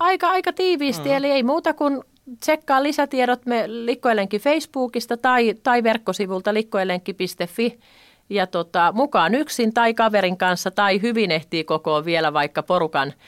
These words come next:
Speaker 1: firman naisista, niin siitähän se lähtee.
Speaker 2: Diskovaatteilla tai ilman.
Speaker 1: Kyllä, juuri näin.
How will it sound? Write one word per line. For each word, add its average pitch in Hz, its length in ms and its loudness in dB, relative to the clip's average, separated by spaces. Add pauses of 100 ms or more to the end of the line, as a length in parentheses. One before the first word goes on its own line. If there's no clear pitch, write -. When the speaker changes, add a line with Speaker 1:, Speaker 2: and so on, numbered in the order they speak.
(200)
Speaker 1:
firman 180 420 0
naisista, 147 560 -4
niin - 160 -8 (100)
siitähän 175 420 -4
se 190 120 -6
lähtee. - 400 -6 (320)
Speaker 2:
Diskovaatteilla 139 800 -4
tai 113 260 -4
ilman. 92 320 -8
Speaker 1:
Kyllä, 190 280 0 (220)
juuri 175 300 -4
näin. 131 200 -10